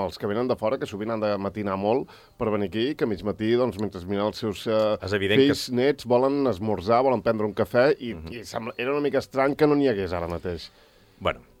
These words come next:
Speaker 2: eh, bé està lo que bé acaba, no?
Speaker 1: Molt bé. Escolta, fer-nos una miqueta de, de, de bola, Juan Zapateria. Escolta, em, anem a pams. A l'any, eh, setanta-quatre, setanta-cinc, eh, què hi feies tu, Formentera?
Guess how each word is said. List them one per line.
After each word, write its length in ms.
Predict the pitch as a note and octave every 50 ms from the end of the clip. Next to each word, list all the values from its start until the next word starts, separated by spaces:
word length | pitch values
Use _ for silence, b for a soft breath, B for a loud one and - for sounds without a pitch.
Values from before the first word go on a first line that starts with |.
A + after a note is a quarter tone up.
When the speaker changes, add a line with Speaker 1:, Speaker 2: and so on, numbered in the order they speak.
| _ _ _ _ -
Speaker 2:
eh, 600 | E2+ E2+ E2+ E2 E2 E2 D#2+ D#2+ D#2+ D#2 D2 C#2+ C#2+ C#2+ - - -
bé 220 | - E2 D#2+ A2 G#2
està 220 | F#2 - - G#2+ G2+
lo 80 | G#2
que 80 | F#2+ F2+
bé 100 | E2 E2
acaba, 300 | D2+ - - - B1+ B1+
no? 120 | D2+ G#2 C#3+ D#3+
Speaker 1:
Molt 380 | F#3+ A2+ A#2 A2 G2 F2 E2
bé. 120 | - D2 - B B B B B B B B B -
Escolta, 640 | A#2 A2+ - - D#3 D#3 C#3 - D#3+ C3 A2+ - - - -
fer-nos 320 | - C#3+ C#3+ E3+ F#3 F3
una 100 | F3+ E3+
miqueta 340 | D#3 C3+ C#3 C3+ - C3+ B2+
de, 280 | B2 A#2 A2+ A2 A2 - - -
de, 340 | A2 A2 A#2 A2 G#2+ G#2+ -
de 120 | G#2 A2+
bola, 260 | A2 A#2 A#2 A#2 G#2
Juan 240 | F#2 - A2 G#2 F2+
Zapateria. 720 | - G#2+ F2+ G#2+ G2+ - A2 G2+ A2 B2 C3+ C3 A#2+ G#2 -
Escolta, 520 | G2 G2+ - - B2+ A#2+ A2 B2+ A#2 G#2 - - -
em, 560 | F2 G#2+ G#2 G#2+ G2+ G#2+ G#2+ G#2 G#2 G#2 F#2+
anem 180 | A#2 C#3 D#3 E3+
a 60 | E3
pams. 380 | - A#2+ G#2+ G2 F#2 - - - _ _ _ _
A 80 | - C3
l'any, 400 | D3+ E3 F3+ F#3+ G3 F#3+ F3+ E3
eh, 160 | D3+ C#3 C3
setanta-quatre, 800 | A#2+ - C3 A2+ B2 A2+ G2+ G#2+ F#2+ F2+ B2 B2+ C#3 C#3 C3+ B2
setanta-cinc, 720 | G#2 A2+ B2 A#2 G#2+ G2 G#2 - - C3+ C#3+ D#3 E3+ E3+ B B B B B B B - -
eh, 220 | A2+ A2+ G#2 G#2 -
què 140 | - F3
hi 40 | F3
feies 300 | - B2+ A2 F#2+ F2+ -
tu, 120 | - G#2+ F#2+
Formentera? 680 | - G#2+ G2 F#2 F#2+ F#2+ F2+ F2 G2 F2+ F2 E2